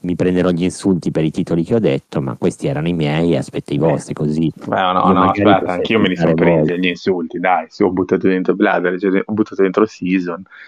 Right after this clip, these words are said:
Speaker 2: Capito che poi mi arrivano gli insulti anche da, solo dal signor Gianfranco, anche per The Crew. Però per
Speaker 1: Lì,
Speaker 2: il resto, su.
Speaker 1: lì ce n'è una pioggia.
Speaker 2: Esatto.
Speaker 1: Una pioggia, Gianfranco, e poi è, è, stalker. Ah, però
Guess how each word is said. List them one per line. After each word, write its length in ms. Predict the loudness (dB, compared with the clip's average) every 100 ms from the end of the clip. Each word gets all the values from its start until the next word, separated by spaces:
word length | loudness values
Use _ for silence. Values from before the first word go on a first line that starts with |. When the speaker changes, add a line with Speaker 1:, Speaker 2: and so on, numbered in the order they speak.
| -20 _ _ -4
Speaker 2:
Capito 440 | -4 2 2 4
che 140 | 2 4
poi 140 | 2
mi 100 | 2
arrivano 280 | 2 2 2
gli 80 | 0
insulti 380 | -2 -6 -6 -4
anche 160 | -2
da, 80 | -6
solo 340 | -6 0 4 4
dal 80 | 2
signor 280 | 0 -2 0
Gianfranco, 580 | 0 -4 -2 -2 -2 -4
anche 180 | -4 -2
per 180 | -2
The 100 | 0
Crew. 320 | -2 0 0 -2 _ _ _ _ _
Però 360 | -6 -4 -4 2
per 160 | 4
Speaker 1:
Lì, 60 | 4
Speaker 2:
il 60 |
resto, 400 | 4 0 0 -4 -20
su. 180 | -4 2
Speaker 1:
lì 140 | 2
ce 140 | 2 2
n'è 60 | 2
una 160 | 0
pioggia. 600 | 0 0 2 0 -4 -10 _ _ _ _ _ -6
Speaker 2:
Esatto. 720 | -4 -2 -2 -4 -12 -14 -8 -8 -6
Speaker 1:
Una 120 | -2 0
pioggia, 300 | 0 0 -2
Gianfranco, 580 | -6 -4 -4 0 2 2
e 80 |
poi 260 | 2 2 2
è, 120 | 2
è, 580 | 0 -4 -10 -12 _ -10
stalker. 640 | -10 -2 2 2 2 -6 -2
Ah, 200 | -2 -2
però 340 | -4 -4 -4